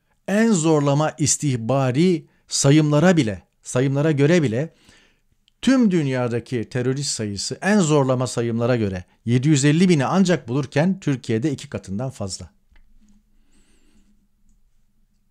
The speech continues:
Evet. Erdoğan en son tugvan'ın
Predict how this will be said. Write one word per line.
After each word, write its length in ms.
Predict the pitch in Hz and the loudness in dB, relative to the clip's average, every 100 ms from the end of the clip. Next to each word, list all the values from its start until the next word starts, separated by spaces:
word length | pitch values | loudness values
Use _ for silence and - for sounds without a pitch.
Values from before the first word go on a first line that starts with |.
| _ _ - | _ _ -20
Evet. 440 | 82 82 - - - _ _ _ _ _ _ _ _ _ _ _ _ _ _ - - - - _ _ - | -18 -18 -20 -20 -20 _ _ _ _ _ _ _ _ _ _ _ _ _ _ -20 -20 -20 -20 _ _ -2
Erdoğan 360 | 160 165 180 170 | 0 2 0 0
en 160 | 175 | 0
son 360 | 156 170 175 - | 0 -2 -4 -4
tugvan'ın 640 | - 156 139 143 185 - | -2 0 2 2 2 -2